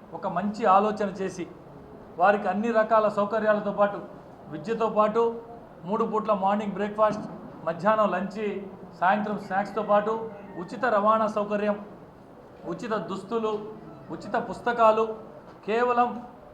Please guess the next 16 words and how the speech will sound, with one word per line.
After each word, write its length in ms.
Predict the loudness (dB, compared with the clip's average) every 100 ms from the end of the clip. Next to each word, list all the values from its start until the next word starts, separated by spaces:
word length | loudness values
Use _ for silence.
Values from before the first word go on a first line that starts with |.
| -8 -4
పేదరికం 440 | 0 0 0 -4
ప్రామాణికంగా 640 | -2 0 0 0 -2 -2
తీసుకొని 680 | -2 -4 -6 -4 -2 -4 -8 -16 -16 0
వారికి 340 | 2 2 -2 0
కావాల్సినటువంటి 600 | 2 2 0 -2 -4 -2
అన్ని 380 | -2 -4 -6 -10 -14
మౌలిక 380 | -4 -2 0 -2
సదుపాయాలని 680 | -4 -4 -2 0 2 2 -2
కల్పిస్తూ 800 | -4 -6 -6 -10 -4 0 0 -2 -8 -18 -20 -8 0
రాష్ట్రంలోనే 640 | 2 2 0 0 0 0
ఒక 180 | -4 -2
రోల్ 220 | 0 2
మోడల్గా, 420 | 2 2 2 -2 -2 -8 -18 -18 -8
బహుశా 200 | -4 -2
రాష్ట్రంలోనే 680 | 4 4 2 -2 0 0 2
కాదు 380 | 4 4 0